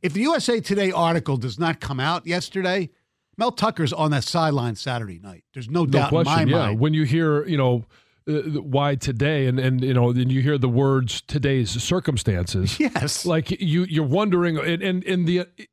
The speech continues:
Speaker 2: the ongoing investigation, was there new information that came to light, or was it just that the entire thing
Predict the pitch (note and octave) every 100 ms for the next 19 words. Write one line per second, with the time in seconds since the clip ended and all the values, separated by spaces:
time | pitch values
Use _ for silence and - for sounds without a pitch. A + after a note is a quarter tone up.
0 | _ - E3 - F#3 G3 F3+ E3+ D#3+ C#3
1 | D#3 - B2+ F3+ - C3+ C#3 C#3 F3 G3
2 | G3+ C3 C3+ B2+ F3+ F3+ F3 D3 E3 F3+
3 | F3 - E3+ C#3+ - B2+ E3+ A3 - D3
4 | C3+ - D#3 A#2+ C3 A3 F#3 E3+ - F3+
5 | G3 E3+ F3+ C#3 D3+ A#2 E3 - D3+ B2+
6 | C#3 B2+ E3+ D#3 C#3 - G#3 D3+